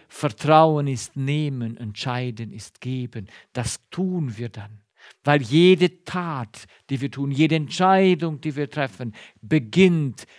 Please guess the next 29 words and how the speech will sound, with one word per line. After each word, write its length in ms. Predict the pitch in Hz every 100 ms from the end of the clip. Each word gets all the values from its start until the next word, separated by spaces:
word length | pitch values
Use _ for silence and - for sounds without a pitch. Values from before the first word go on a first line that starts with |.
| _
mit 280 | 135 156 -
Vertrauen, 920 | - 143 - 127 143 139 131 127 110 - -
weil 240 | 127 156
man 200 | 156 156
muss 380 | 151 190 190 -
sich 240 | 143 - - _ _
irgendwo 1160 | 165 190 185 185 175 - 120 135 165 156 - _
orientieren. 1000 | 156 170 165 156 143 156 151 139 123 113 _ _ _ - _ _
Die 280 | 147 165 - _ _
Leiter 460 | 143 165 180 180 175
der 120 | 165
Gemeinde 640 | 160 160 165 170 160 135
haben 260 | 147 156 160
sich 200 | 151 151
an 100 | 151
den 140 | 151
vielen 800 | - - - 233 233 208 185 147
tausend 640 | 180 214 220 185 190 147
Juden 360 | 139 202 214 185
orientiert, 280 | 175 170 170
haben 80 |
gesagt, 240 | 160 175 - - -
"Wir 160 | 170
können 380 | 165 202 226 196
diese 260 | 196 202 196
doch 160 | 190
nicht 220 | 196 196
enttäuschen, 800 | 202 175 - 202 247 185 180 156
Paulus. 880 | 160 170 151 - - - - -